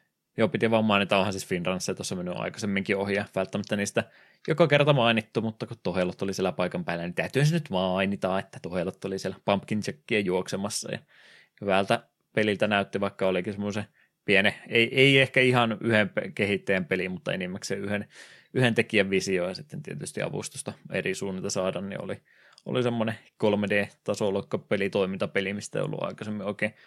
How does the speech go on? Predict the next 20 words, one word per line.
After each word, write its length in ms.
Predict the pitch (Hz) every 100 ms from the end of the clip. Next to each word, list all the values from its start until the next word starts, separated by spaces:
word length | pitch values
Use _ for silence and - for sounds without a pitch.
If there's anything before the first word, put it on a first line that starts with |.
| _ _
kunnolla 300 | 139 143 139
kuullutkaan, 500 | - 92 92 - 92
vaikka 220 | - -
hänkin 260 | 95 87 -
sitä 160 | - 95
jo 180 | 101 _ _ _ _ -
enemmän 360 | 92 92 92 -
aikaa 400 | 95 90 101 90
juossut 440 | 87 87 - - -
kyllä 260 | 90 90 -
oli. 340 | 95 85 90 - _ _ _ _ _ - - - _ _
Mutta 420 | 95 92 82 _ 95
jos 200 | 95 107
näin 220 | 104 113
iteltä 360 | 165 160 139 - -
katseluvinkit 720 | 135 - 127 117 113 113 -
tuossa, 200 | 110 110
mitä 220 | 104 107
tuli, 260 | 107 101
niin 140 | 101